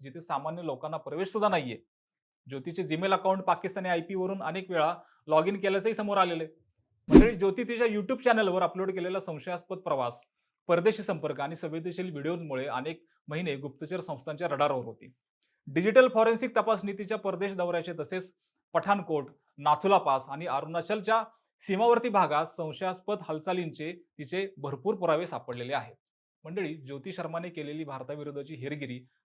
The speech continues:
हा एक मोठा गुन्हा आहे. त्यामुळे भारत सरकार तिच्या विरुद्ध कठोर पावले उचलेल असं सांगितलं जातंय. दरम्यान, पाकिस्तानचे सायबर हल्ले करते, त्यासाठीही भारत सरकारने भारतीयांना काळजी घ्यायला लावलेली आहे.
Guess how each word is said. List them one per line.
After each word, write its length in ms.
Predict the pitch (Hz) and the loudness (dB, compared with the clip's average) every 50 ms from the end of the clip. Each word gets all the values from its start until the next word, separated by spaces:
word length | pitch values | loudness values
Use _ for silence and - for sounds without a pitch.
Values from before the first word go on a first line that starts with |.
| _ | _
हा 60 | 185 202 | -6 -4
एक 60 | 175 | -4
मोठा 260 | 160 151 151 - 247 | -4 -6 0 2 2
गुन्हा 240 | 233 220 202 156 113 | 2 4 2 0 -2
आहे. 220 | - - _ _ _ _ _ _ _ | -4 -8 _ _ _ _ _ _ _
त्यामुळे 240 | 143 139 151 180 190 | -6 -6 -4 -4 -6
भारत 320 | 156 135 123 139 214 233 | -6 -4 -2 2 2 2
सरकार 420 | 226 226 208 170 156 - 135 135 135 | 4 2 -2 -2 -2 -4 -6 -6 -6
तिच्या 260 | 139 147 - 180 160 | -10 -12 -10 -8 -8
विरुद्ध 240 | 160 165 160 160 170 | -8 -8 -8 -10 -8
कठोर 300 | 170 151 135 139 175 170 | -8 -8 -6 -6 -8 -4
पावले 280 | 170 156 147 151 160 | -2 -2 -2 -2 -2
उचलेल 320 | 165 147 - - 156 147 139 | -6 -8 -8 -8 -10 -10 -10
असं 140 | - 190 | -10 -10
सांगितलं 340 | 180 - 160 143 131 123 123 | -4 -4 -4 -4 -4 -8 -10
जातंय. 280 | 113 113 117 _ 113 110 _ _ _ _ _ _ _ _ _ | -10 -10 -14 _ -18 -20 _ _ _ _ _ _ _ _ _
दरम्यान, 340 | - 156 202 220 254 294 285 | 4 6 6 6 6 4 6
पाकिस्तानचे 580 | 269 233 208 - - 277 269 - 262 254 247 269 | 8 6 6 6 2 -4 0 2 0 2 2 2
सायबर 340 | 262 254 220 220 226 - - | 6 6 6 10 10 8 8
हल्ले 280 | - 208 214 226 233 | 8 2 4 4 4
करते, 320 | 214 202 190 165 143 160 165 | 4 4 0 0 -2 -4 -2
त्यासाठीही 420 | 170 196 185 - 220 196 202 240 | -2 -2 -2 -2 -4 -2 -4 -2
भारत 260 | 214 196 190 185 180 | 0 0 2 2 0
सरकारने 500 | 175 - 208 180 160 180 165 147 151 160 | 0 -2 -4 -2 0 0 0 0 -2 -4
भारतीयांना 460 | 156 147 143 143 - 185 185 190 202 | -4 -4 -6 -6 -6 -6 -4 -4 -2
काळजी 320 | 196 165 160 156 160 196 190 | 2 2 2 2 4 4 4
घ्यायला 220 | 190 180 170 170 | 4 4 4 2
लावलेली 320 | 165 156 151 143 135 131 135 | 0 0 -2 -2 -8 -10 -12
आहे. 80 | 135 | -12